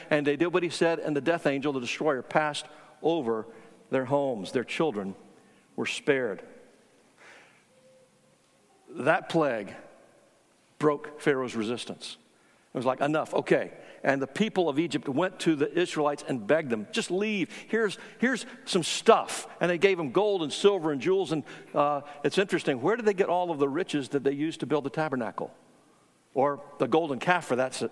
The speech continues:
matter, they were slaves. Egypt said, "Here, plunder us. Just take it and go."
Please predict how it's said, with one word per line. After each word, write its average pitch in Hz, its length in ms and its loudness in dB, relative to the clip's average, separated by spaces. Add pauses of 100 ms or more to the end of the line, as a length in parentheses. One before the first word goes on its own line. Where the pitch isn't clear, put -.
(140)
matter, 117 280 0
they 110 80 -2
were 110 140 -4 (200)
slaves. 180 420 -2 (1040)
Egypt 147 460 0
said, - 260 4
"Here, 175 140 4
plunder 214 440 2
us. 120 460 -2
Just - 180 -6
take 220 220 4
it 151 80 0
and 127 140 -2
go." 113 340 -2